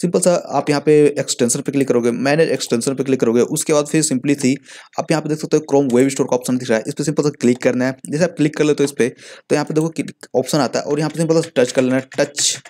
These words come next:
वीपीएन, टच वीपीएन, जिसकी बात मैं बात कर रहा था, ये वीपीएन आपको इंस्टॉल कर लेना है। इंस्टॉल करने का प्रोसेस बहुत ही ज़्यादा ईजी है, आप भी कर सकते हो। ठीक है, सिंपल सा यहाँ पे दो, अ,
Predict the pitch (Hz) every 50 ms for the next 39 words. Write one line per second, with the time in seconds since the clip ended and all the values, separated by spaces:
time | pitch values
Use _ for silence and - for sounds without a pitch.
0 | _ _ _ _ _ - - 104 131 139 139 - 117 - - - - - _ -
1 | - - - - - _ _ _ 151 160 151 131 143 147 - 131 123 131 156 160
2 | - - _ - 131 135 131 - 147 143 135 131 - 139 147 143 123 104 123 131
3 | 131 - - 131 120 - 135 123 110 113 151 160 160 156 - 135 123 143 156 -
4 | _ - - - _ _ - 147 - - 139 - 139 123 - - 117 120 131 -
5 | 139 127 123 123 123 120 - 156 - - 190 185 185 180 180 180 180 - 139 131
6 | - 151 113 101 _ 117 113 123 147 151 151 - 165 151 117 110 110 120 120 -
7 | - - 139 143 147 160 156 139 175 185 - _ _ - - - 127 156 147 156
8 | 131 131 127 - 127 123 135 - _ _ - - _ _ - 143 - - - 151
9 | 151 190 185 180 170 160 156 156 - 156 147 156 160 143 131 127 131 131 127